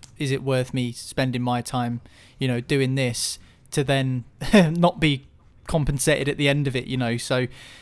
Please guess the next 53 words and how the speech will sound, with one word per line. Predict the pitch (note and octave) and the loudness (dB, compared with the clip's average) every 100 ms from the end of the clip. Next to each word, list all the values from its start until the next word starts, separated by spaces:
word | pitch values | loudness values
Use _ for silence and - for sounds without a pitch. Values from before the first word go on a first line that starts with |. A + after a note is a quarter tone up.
| - | -12
I | - | -2
mean, | E3 | 0
I | F3+ | 2
think | A#3+ B3+ | 2 2
that's | G3+ F#3 | 2 2
an | F3 | 2
important | E3 F3+ F3 C#3 | 2 2 2 0
factor. | - D#3 - C3 | 0 0 0 -2
I | |
mean, | B2 C3 | 0 0
you | C3+ | 0
use | D3+ D#3+ C#3+ | 0 0 0
the | |
word | C3+ B2+ | 0 0
competition | - C3 C3+ F#3 - C#3+ | 0 -4 0 2 2 2
there, | A#2+ | 0
but | A2 - | 0 -2
I, | G#2+ C#3 | -4 -4
I | C#3 | -2
think | E3+ | 0
it's | C#3 | 0
really | D3 C#3+ C3 | 0 2 2
important | B2+ D3+ C#3+ B2 B2 | 0 0 0 -2 -2
that | B2 - - - | -2 -4 -14 -20
we | D3 C#3 D3 | -10 -4 -2
do | C3+ D3+ | 2 2
mention | C3+ D#3 A2+ C3+ | 2 -2 -2 -2
that, | A2 A2+ | -2 -4
because | - C3 C#3+ C3+ - - - - - - | -6 -2 0 -2 -8 -20 -20 -20 -20 -4
anyone | F3+ F#3+ E3+ D#3 | 2 4 4 4
listening | F3 E3 D3+ | 2 2 0
to | D3 | 0
this | C#3+ | -2
for | D#3+ | -2
the | C3+ | -4
first | - C#3+ C3+ | 0 2 2
time | - D3 C3+ | 2 4 4
who's | B2+ | 2
thinking, | - C3+ C#3 | -2 -2 -2
"Oh, | G3 F3+ | 0 2
I'm | C3 | 2
not | D3 - | 0 0
on | C#3 | 2
any | D#3 A3 | 2 2
of | B2 | 2
these | A#2 G#2+ | -2 -2
websites | A#2+ A2 - A2 - | -2 -2 -2 -4 0
like | A#2+ - | -2 -2
Upwork | B2 - B2 A2+ A#2 - | -4 -4 -4 -2 -2 -4
or | G#2+ | -8
Fiverr | - B2+ A#2 A#2+ | -2 -2 0 -4
or | A2+ | -4
whatever," | A2 A#2+ C#3+ C3+ A2+ | -2 -4 -2 -2 -4